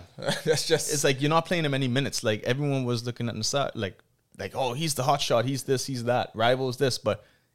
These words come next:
Speaker 2: A A U basketball is what took Kai to that next level of people seeing what he can do.
Speaker 1: And then there, w-, yes, and then so you go from O C P, you go to Brewster. He did so, he did so much on the A A U circuit. Then there was that showcase tournament in Italy when he came on.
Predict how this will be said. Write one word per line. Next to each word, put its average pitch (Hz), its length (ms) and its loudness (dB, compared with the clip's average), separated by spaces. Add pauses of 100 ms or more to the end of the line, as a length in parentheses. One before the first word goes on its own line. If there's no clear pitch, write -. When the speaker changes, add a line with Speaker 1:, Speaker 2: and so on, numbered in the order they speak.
(120)
Speaker 2:
A 139 40 6
A 165 180 4
U 151 200 0
basketball 120 480 2
is 113 100 0
what 107 340 -6
took - 200 -6
Kai 110 400 -4 (380)
to 135 100 -4
that 110 180 2
next 113 300 -2
level 113 300 0
of 95 100 -6
people 143 240 -10
seeing 117 560 -4 (240)
what 117 160 -4
he 113 80 -4
can 113 300 -4
do. - 160 -6 (260)
Speaker 1:
And 127 220 -4
then 165 340 2
there, 147 160 6
w-, 143 180 0 (800)
yes, - 420 -2 (100)
and 127 160 -2
then 123 240 -2
so 131 180 0
you 127 120 -4
go 131 140 2
from 143 200 -4
O 139 140 -4
C 151 180 -4
P, 147 140 -8
you 139 320 -6
go 120 160 -2
to 117 80 -2
Brewster. 131 600 -2
He 139 180 -6
did 117 440 -2
so, - 480 -2
he 151 140 -10
did 147 180 -4
so 175 140 -2
much 160 240 -2
on 143 120 -2
the 127 140 -2
A 120 140 -2
A 117 40 -2
U 120 180 -6
circuit. 120 540 -4
Then 127 200 -4
there 123 100 0
was 117 200 -8
that 113 180 -2
showcase 131 540 -4
tournament 120 600 -6
in 123 100 -4
Italy 139 340 -4
when 117 200 -6
he 127 120 -6
came 120 300 -4
on. 101 160 -6